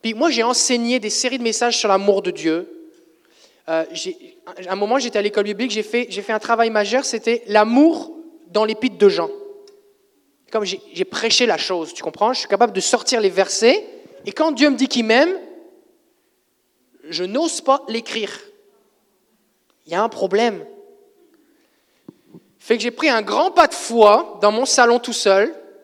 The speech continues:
et j'ai décidé par la foi de me jeter à juste écrire sur les notes que j'avais devant moi, « David, je t'aime. »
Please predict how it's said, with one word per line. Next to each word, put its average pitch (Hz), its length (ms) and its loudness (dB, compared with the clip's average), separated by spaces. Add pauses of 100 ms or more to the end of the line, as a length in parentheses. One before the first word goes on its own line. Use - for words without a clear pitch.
(240)
et 208 100 -6
j'ai 208 160 -2
décidé 240 640 0
par 247 200 -2
la 240 100 4
foi 202 800 0 (340)
de 214 80 6
me 226 140 6
jeter 262 720 0 (480)
à 190 100 2
juste 262 380 0
écrire 247 600 -2 (500)
sur - 260 -4
les 196 120 0
notes 226 200 0
que 214 80 -2
j'avais 185 240 0
devant 180 160 -2
moi, « 175 320 -2 (440)
David, 165 320 -8
je 151 120 -8
t'aime. » 139 300 -12